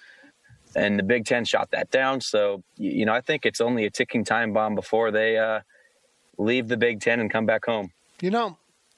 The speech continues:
Speaker 2: Nebraska whines a lot, but I agree with them on this. I-, if the conference sets out parameters for when you play and when you don't, which the Big twelve did, and people are following it, you follow it. You don't say,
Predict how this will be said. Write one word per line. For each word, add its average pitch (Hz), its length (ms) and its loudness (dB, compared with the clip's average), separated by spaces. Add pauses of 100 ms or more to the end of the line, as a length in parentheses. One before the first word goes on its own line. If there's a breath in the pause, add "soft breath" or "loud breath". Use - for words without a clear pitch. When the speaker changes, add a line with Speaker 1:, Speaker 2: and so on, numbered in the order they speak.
(180)
Speaker 2:
Nebraska 190 480 0
whines 120 320 2
a 98 40 -4
lot, 95 240 -2
but 127 120 0
I 214 100 2
agree 113 300 -2
with 101 100 -2
them 95 140 -4
on 92 160 0
this. 90 260 -8 (600 loud breath)
I-, - 180 -6
if 160 220 -2
the - 100 2
conference 254 460 -2
sets 170 260 -2
out 135 220 -2 (120)
parameters 131 760 0
for 123 200 0
when 135 220 0
you 123 80 -2
play 135 300 0
and 107 160 2
when 117 120 2
you 107 120 0
don't, 104 380 0
which 123 180 -4
the 151 80 -4
Big 135 200 -2
twelve 113 300 -2
did, 113 300 -2
and 107 120 -6
people 113 220 -2
are 101 80 0
following 113 420 -2
it, 95 180 -8 (680 soft breath)
you 185 180 2
follow 320 460 2
it. - 160 -8 (640)
You 165 100 2
don't 277 240 0
say, 151 320 0